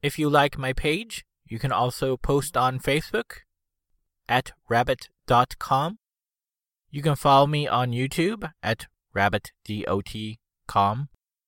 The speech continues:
I have a page on Patreon at w w w dot p a t r e o n dot com slash rabbit,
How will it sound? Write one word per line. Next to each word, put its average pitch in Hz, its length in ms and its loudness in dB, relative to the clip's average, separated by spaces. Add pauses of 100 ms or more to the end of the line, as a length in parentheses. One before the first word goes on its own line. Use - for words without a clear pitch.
(840)
I 127 80 2
have 123 300 4
a 101 160 -2
page 135 480 -2
on 101 260 0
Patreon 190 600 0 (440)
at - 360 2 (160)
w 104 420 -2
w 98 320 -2
w 120 420 -2 (440)
dot - 360 0 (480)
p 170 180 -2
a 143 200 6
t 151 420 -8 (180)
r 113 460 0 (240)
e 135 360 -4 (140)
o 117 320 8 (120)
n 170 300 -4 (300)
dot 113 360 0
com 139 500 -2 (300)
slash 117 600 4 (120)
rabbit, 117 380 -2